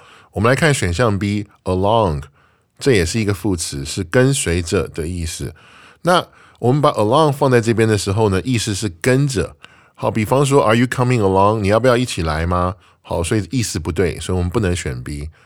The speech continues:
选项 C，lonely，寂寞的，这是一个形容词。可是我们知道修饰动词 going home 的时候呢，我们只能用副词去修饰它，所以我们没有办法用 lonely，因为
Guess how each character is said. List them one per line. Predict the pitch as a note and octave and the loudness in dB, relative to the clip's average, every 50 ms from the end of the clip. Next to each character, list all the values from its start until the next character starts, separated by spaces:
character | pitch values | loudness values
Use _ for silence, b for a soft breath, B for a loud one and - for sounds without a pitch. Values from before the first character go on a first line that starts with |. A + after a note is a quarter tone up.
| b b b b b b b b b b b b | b b b b b b b b b b b b
选 | - - G#2+ F#2+ F#2+ | -4 -2 0 0 2
项 | - D3+ C#3+ C3 A#2+ | 2 4 4 4 2
C，lonely， | - - - B2 B2+ C3+ C3 A#2+ A#2 A#2+ B2+ C#3 D3 D3 A#2+ F#2+ D#2 C#2+ | 0 -2 0 0 2 2 4 4 4 4 4 4 2 0 0 0 -2 -4
寂 | - - - - F#2 G2 G2+ | -8 -10 -10 -6 -4 -2 0
寞 | A#2 C3 C3 G#2 | 2 2 2 2
的， | D#2+ - - - - _ _ - | 2 0 -6 -8 -10 _ _ -10
这 | - - | -8 -6
是 | - B2 A#2 | -2 -2 0
一 | G#2 | 0
个 | G2 | 0
形 | - - F#2 F#2 | -2 -2 -2 0
容 | F#2 G2 A2+ A#2+ | 0 0 0 0
词。 | - - - A2+ - - b b b b b b | -2 -6 -8 -8 -12 -14 b b b b b b
可 | - - | -4 -2
是 | A#2+ F#3 | 2 2
我 | F3+ C#3+ | 4 2
们 | C3 | 2
知 | A#2+ B2 | 0 2
道 | D3+ D#3 C#3+ G#2+ | 2 4 4 4
修 | G#2 - - C#3+ D3+ D#3 | 2 2 2 2 2 2
饰 | - - D#3 C3 | 0 0 -2 -4
动 | B2 - D#3 D3 B2 A2+ | 0 0 0 2 2 0
词 | - - - - F#2+ | -2 -6 -4 -6 -4
going | F2 G#2+ G#2+ A#2 A#2 A#2 A#2+ A#2+ A#2 | 0 2 2 2 2 2 0 -2 -4
home | - - C#3 C3 A#2 F2 C#2 - - b b b b b b | -4 -4 -2 -2 0 -2 -2 -6 -10 b b b b b b
的 | - F2 E2 | -6 -6 -4
时 | - - F2+ | -2 -2 0
候 | E2+ G#2+ G#2 F#2 | 0 2 2 2
呢， | E2 D#2+ | 0 0
我 | F2+ F2 | -2 -2
们 | E2 F2 F#2+ G2 E2 - | -2 -2 -2 -4 -6 -8
只 | - - D#2+ | -10 -8 -4
能 | D#2+ F#2 | -2 -2
用 | A2 A2 A2+ | -2 -2 -4
副 | - - D3 C3 G#2 | -4 -2 -2 0 0
词 | - - D#2+ | -2 -4 -6
去 | D2+ - F2 E2 | -6 -6 -6 -6
修 | - - E2 E2 | -4 -2 -2 -4
饰 | E2 - D2+ | -4 -6 -8
它， | C2+ - C#2 B1 C2 b b b b b b b b b b _ | -10 -8 -10 -10 -10 b b b b b b b b b b _
所 | - - C3 | -2 2 4
以 | C3+ | 4
我 | G#2+ | 4
们 | F#2+ F#2+ | 4 4
没 | G#2 B2 | 4 4
有 | B2+ A2+ | 4 4
办 | B2+ A#2+ G2+ | 4 2 2
法 | - F2 F#2+ | 0 0 0
用 | G#2 G2+ F#2+ F#2 | 0 0 2 2
lonely， | F#2 F#2+ G2+ G2+ F2+ D#2 | 2 0 0 0 -2 -2
因 | D2+ F2 F#2+ | -2 -2 -2
为 | G2+ F#2+ E2 - - | 0 0 -2 -2 -6